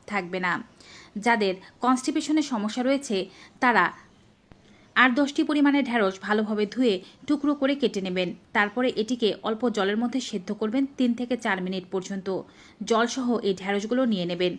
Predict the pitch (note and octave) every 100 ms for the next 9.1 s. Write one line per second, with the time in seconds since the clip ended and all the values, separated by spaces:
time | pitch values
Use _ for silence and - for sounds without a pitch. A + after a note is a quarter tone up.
0 | - - A3 C4 A3 C4 A#3+ G#3+ G3 G#3+
1 | A3 A3+ B3 B3+ B3 G#3+ G3 G3 G3+ G#3
2 | G#3 G3 - F#3 F3 F3 F#3 - - -
3 | - - D4 F4 F4 D4+ C#4+ D#4 C4+ G#3
4 | G#3+ B3+ C4 B3+ C4 A3 G3+ A#3+ B3+ B3+
5 | G3+ F#3 F3+ F3+ F#3 - - - - -
6 | C4 D4 D#4+ - A3 A#3+ B3 A#3+ F3+ F3+
7 | B3+ B3 C#4 - G#3 G#3 A3 B3 B3+ A#3+
8 | B3+ B3+ C4 A#3+ G3 F#3+ G3 F#3+ F#3 F3+